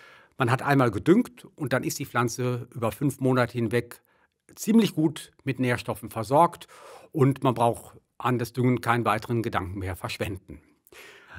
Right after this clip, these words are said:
Eine Alternative dazu ist der Flüssigdünger. Das wäre dann so ein Hortensien- und Kameliendünger, der, äh, jeweils dann mit dem Gießwasser gegeben wird. Das geht natürlich auch sehr gut, ist sehr zielgerichtet, aber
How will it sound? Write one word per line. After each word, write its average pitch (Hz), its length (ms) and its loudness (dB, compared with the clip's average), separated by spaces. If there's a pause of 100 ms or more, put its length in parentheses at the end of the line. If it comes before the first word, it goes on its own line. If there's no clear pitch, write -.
(120)
Eine 143 140 4
Alternative 165 680 2
dazu 165 420 0
ist - 160 -6
der 120 100 -4
Flüssigdünger. 175 760 0 (160)
Das - 240 -2
wäre 143 200 2
dann 123 360 0 (160)
so 127 160 -4
ein 120 240 -2
Hortensien- 139 440 0
und 117 140 -6
Kameliendünger, 170 800 2
der, 117 400 -2
äh, 123 320 -10
jeweils 127 520 -2
dann 127 120 -4
mit 117 140 -4
dem 107 140 -6
Gießwasser 156 520 -2
gegeben 127 460 -2
wird. 139 240 2 (160)
Das 123 180 -4
geht 135 140 0
natürlich 113 400 -4
auch 113 120 -6
sehr 101 160 -8
gut, 170 280 0
ist 110 100 -4
sehr 104 160 -4
zielgerichtet, 156 720 0 (280)
aber 151 400 2